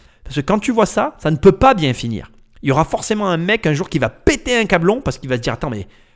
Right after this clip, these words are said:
pourquoi il y en a qui arrivent à avoir gain de cause ? Pourquoi pas moi ? Pourquoi, pourquoi, pourquoi ? » Bim ! Et après, on se dira, « Euh, oui, alors, euh, le petit Grégory a pété un câble, il a pris un, une arme et il a », non,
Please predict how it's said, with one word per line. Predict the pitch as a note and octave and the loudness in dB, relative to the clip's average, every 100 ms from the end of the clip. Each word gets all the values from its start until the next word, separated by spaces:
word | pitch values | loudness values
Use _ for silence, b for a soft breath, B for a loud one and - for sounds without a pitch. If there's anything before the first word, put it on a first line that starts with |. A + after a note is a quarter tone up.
| b | b
pourquoi | - - B3+ | -10 -2 0
il | A3 | 2
y | |
en | |
a | G3+ | 0
qui | F#3+ | 0
arrivent | G3 F#3 | 2 4
à | |
avoir | F3 D#3+ | 4 2
gain | E3+ | 0
de | E3+ | 0
cause ? | D#3+ C3+ | 0 -2
Pourquoi | - A#3+ - | -2 -2 0
pas | A#3 G#3 | 0 0
moi ? | D#3+ - | 0 0
Pourquoi, | C#4 - A#3+ - | -2 2 2 0
pourquoi, | - G3 | 0 0
pourquoi ? » | C#3 B2+ A#3 C4 C4 B B B | 0 2 4 4 2 B B B
Bim ! | B2+ C#3+ D4 F#3 F#2+ b b b _ | 2 8 8 6 -2 b b b _
Et | D#3+ | 2
après, | C#3+ F#3+ | 2 2
on | F3+ | -2
se | |
dira, « | B2+ C3+ E3 B B B B - | 0 0 0 B B B B -12
Euh, | |
oui, | G#2 A#2+ F#3+ G#3+ | -6 -4 -2 0
alors, | C#3+ C#3 C3 | 2 2 0
euh, | B2 B B - | -2 B B -4
le | D#3 G#3 | 0 0
petit | G3+ - G3+ F3 | -2 -4 -6 -2
Grégory | D#3+ D#3+ E3+ F#3 | -2 0 0 -2
a | |
pété | C#3+ G#3+ G#3 F#3+ | -2 -4 -2 -4
un | |
câble, | C#3+ F3 G3 | -4 -4 -4
il | D#3+ | -4
a | - | -4
pris | - G#3+ G#3 | -4 -4 0
un, | F3+ E3+ D#3+ | 0 0 -4
une | F3 E3 | -4 -2
arme | G3+ G#3+ F#3 | -2 0 -2
et | G3 | 0
il | D#3+ | 0
a », | F3 G3 A#2+ | 0 0 -6
non, | A2 | -10